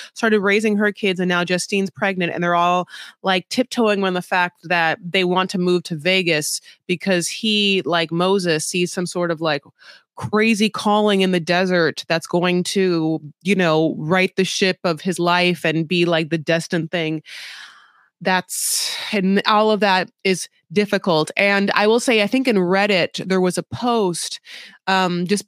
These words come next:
ba-, basically being like, "What's the difference between, like, someone like Sean or Michael just, like, having kids and running away from, you know, like, running away from them and not being responsible for them and then having to have to come to him and be like,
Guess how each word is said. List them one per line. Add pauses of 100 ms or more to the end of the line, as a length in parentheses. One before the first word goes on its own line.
ba-,
basically
being
like, (280)
"What's
the
difference
between,
like,
someone
like
Sean
or (360)
Michael
just,
like,
having
kids
and (120)
running
away
from, (200)
you
know,
like,
running
away
from
them
and
not (320)
being (340)
responsible
for
them
and
then
having
to
have
to (140)
come
to
him
and
be
like,